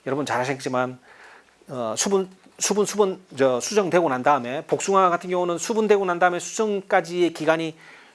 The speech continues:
상당히 길잖아요. 어, 한, 뭐 거의 한 열흘 이상 이렇게 걸리니까 그 기간 동안에 변화되는 어떤 그런 그 기상, 특히 이제 가뭄이라든지 저온이, 아까 말씀드린 대로 저온 같은 경우는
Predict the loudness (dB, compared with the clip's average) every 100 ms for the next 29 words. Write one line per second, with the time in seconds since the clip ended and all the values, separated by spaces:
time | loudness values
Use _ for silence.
0 | -8 -2 0 0 0 2 2 2 -2 -4
1 | _ _ _ -20 _ _ _ -10 -6 -4
2 | -4 -6 -8 _ -18 -8 -6 -4 -4 -4
3 | -6 -14 -20 -10 0 2 4 0 -4 -12
4 | -18 -20 -12 -4 -4 -4 -8 -6 -4 -4
5 | -6 -8 -10 -6 -4 -2 0 0 2 2
6 | 2 0 2 2 0 -2 -4 -4 -6 -8
7 | -18 -20 -20 -20 -20 _ 0 2 2 -2
8 | -2 0 0 0 2 2 0 -4 -4 -2
9 | -2 0 2 2 2 2 0 0 -4 -10
10 | -10 -10 0 2 2 0 -6 _ 0 2
11 | 4 2 0 0 0 0 -6 -4 -2 2
12 | 4 4 2 -2 -2 -6 -6 -6 -8